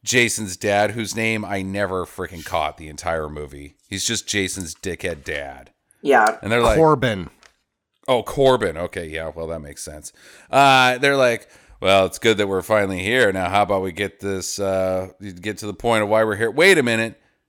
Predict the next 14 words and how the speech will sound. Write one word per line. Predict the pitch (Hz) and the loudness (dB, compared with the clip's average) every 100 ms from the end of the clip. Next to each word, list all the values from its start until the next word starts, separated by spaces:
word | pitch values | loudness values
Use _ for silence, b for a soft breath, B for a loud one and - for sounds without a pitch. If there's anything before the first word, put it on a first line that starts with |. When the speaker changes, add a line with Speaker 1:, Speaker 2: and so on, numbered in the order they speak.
| _ | _
Speaker 1:
Where's | 117 175 180 - | 4 8 8 6
your | 151 135 | 2 2
son? | - - 196 175 151 117 82 69 _ _ _ _ _ _ _ _ | 2 6 10 12 10 8 2 -12 _ _ _ _ _ _ _ _
'Cause | - 123 | 0 6
I | 156 | 8
don't | 165 143 | 8 4
talk | 160 160 151 | 6 6 6
to | 156 | 2
anybody | 139 131 131 117 | 2 4 2 2
that | 101 - | -2 2
doesn't | 151 131 | 2 2
have | 123 131 101 | 0 0 0
a | |
son." | - 170 139 | 0 2 2